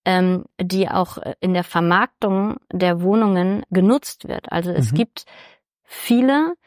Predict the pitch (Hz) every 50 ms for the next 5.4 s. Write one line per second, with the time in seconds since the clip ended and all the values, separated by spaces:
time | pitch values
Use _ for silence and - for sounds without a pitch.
0 | _ _ _ _ _ - 180 185 202 214 208 208 202 - - - - - 190 196
1 | 185 190 196 202 202 - - _ _ _ - - - 180 - - - 180 196 208
2 | 208 202 196 - - - 170 180 185 - - - 196 180 185 175 175 175 185 185
3 | 180 175 - - 180 180 180 - - 185 - - - 185 185 185 - - 185 175
4 | 175 175 170 165 170 175 175 170 - - 170 180 190 - - - 175 170 175 190
5 | - - 156 127 113 143 160